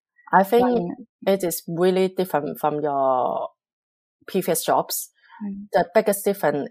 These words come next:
Speaker 1: is that you are the boss. Uh, you are the decision maker for everything. Uh, in the past, I never needed to care about money. I don't, uh,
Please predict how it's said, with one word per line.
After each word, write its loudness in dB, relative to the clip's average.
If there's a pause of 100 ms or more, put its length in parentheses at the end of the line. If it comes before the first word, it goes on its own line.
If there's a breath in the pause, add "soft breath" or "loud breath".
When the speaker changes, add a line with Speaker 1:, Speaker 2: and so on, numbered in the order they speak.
Speaker 1:
is -4
that -2
you -2
are 0
the 2
boss. 0 (480 soft breath)
Uh, 2
you -4
are 0
the 0
decision -2
maker -4
for -4
everything. -4 (160)
Uh, -6
in -4
the -2
past, -2
I 0
never -2 (120)
needed -6
to -2 (880)
care 2
about 2
money. -2 (260 soft breath)
I -2
don't, -2 (160)
uh, -4